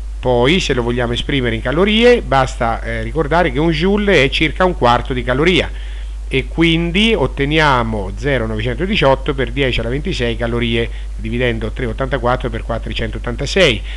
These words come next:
Possiamo anche esprimere questo risultato come nove virgola diciotto per dieci alla venticinque calorie.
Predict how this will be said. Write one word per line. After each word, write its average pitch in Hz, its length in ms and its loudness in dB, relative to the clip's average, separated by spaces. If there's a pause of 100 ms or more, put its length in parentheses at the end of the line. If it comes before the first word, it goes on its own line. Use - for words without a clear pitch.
(280)
Possiamo 143 420 2
anche 135 180 0
esprimere 131 460 2
questo 139 240 0
risultato 196 500 2
come 123 200 2
nove 139 520 4
virgola 127 440 0
diciotto 196 480 4
per 220 180 2
dieci 165 300 4
alla 131 80 0
venticinque 123 580 0
calorie. 101 500 -4